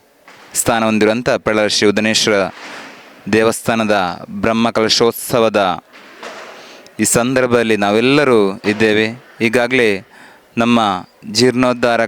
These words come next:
ಕಾರ್ಯ ಕೊನೆಯ ಹಂತದಲ್ಲಿದೆ. ಎರಡು ಸಾವಿರದ ಇಪ್ಪತ್ತ ಎರಡು ಜುಲೈ ಆರರಂದು ನಡೆದ ಪ್ರಶ್ನೆ ಚಿಂತನೆಯಲ್ಲಿ ಕಂಡುಬಂದ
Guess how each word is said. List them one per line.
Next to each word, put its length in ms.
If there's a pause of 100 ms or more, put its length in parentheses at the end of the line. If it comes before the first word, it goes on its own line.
ಕಾರ್ಯ 280 (340)
ಕೊನೆಯ 360 (120)
ಹಂತದಲ್ಲಿದೆ. 600 (1800)
ಎರಡು 240
ಸಾವಿರದ 280 (180)
ಇಪ್ಪತ್ತ 400 (320)
ಎರಡು 240 (320)
ಜುಲೈ 300 (720)
ಆರರಂದು 400
ನಡೆದ 280
ಪ್ರಶ್ನೆ 320
ಚಿಂತನೆಯಲ್ಲಿ 520 (100)
ಕಂಡುಬಂದ 540